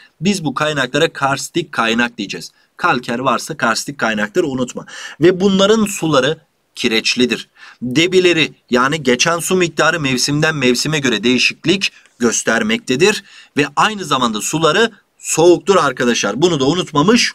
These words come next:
olalım. Bakın şimdi. Şuradaki kaynağa dikkat edin. Bu artezyen kaynak olarak geçmekte. O zaman ben şurada şöyle bunu güzel bir şekilde isimlendireyim ya da harflendireyim, rakamlandırayım, ne yapayım?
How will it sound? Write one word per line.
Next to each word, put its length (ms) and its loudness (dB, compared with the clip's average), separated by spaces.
olalım. 400 4
Bakın 240 0
şimdi. 280 -6
Şuradaki 560 4
kaynağa 420 2
dikkat 280 2
edin. 240 -6
Bu 440 4
artezyen 760 2
kaynak 560 0
olarak 420 2
geçmekte. 560 -4
O 80 4
zaman 260 2
ben 180 2
şurada 340 2
şöyle 300 2
bunu 220 0
güzel 360 0
bir 100 2
şekilde 640 0
isimlendireyim 920 2
ya 120 4
da 120 -2
harflendireyim, 880 0
rakamlandırayım, 840 0
ne 40 2
yapayım? 420 0